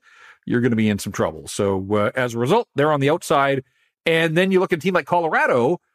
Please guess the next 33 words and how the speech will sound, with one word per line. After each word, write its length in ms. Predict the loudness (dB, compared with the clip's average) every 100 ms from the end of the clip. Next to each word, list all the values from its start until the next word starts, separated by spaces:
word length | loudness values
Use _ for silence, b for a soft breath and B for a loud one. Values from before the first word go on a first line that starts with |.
| -2
also 320 | 0 2 2
on 80 | 2
the 100 | 2
outside, 460 | 0 0 0 0 -2
and 140 | -4 -4
it's 140 | -2
the 100 | -4
flip 160 | -4 -4
story 340 | 0 2 2
there 200 | 0 -2
because, 400 | -2 0 0 0 _ _ _ _ -6
uh, 100 | -4
Mikko 200 | -2 0
Rantanen 300 | 2 0 -2
scored 240 | -2 -2 0
seven 260 | -2 -2
times 360 | 0 0 0 -2
and 100 | -2
Nathan 220 | -2 -2
MacKinnon 320 | -2 -2 0
had 120 | -2 -4
seven 440 | -2 0 0 -6
points. 400 | -4 -2 -2 -4
Like, 140 | -6 -6 _
their 220 | -6 -2
top 220 | -2 -2
end 140 | -2 0
guys 200 | -2 -2
did 200 | -4 0
show 140 | 0
up 140 | 0 -2
and 80 |
perform. 380 | -4 -2 0 -2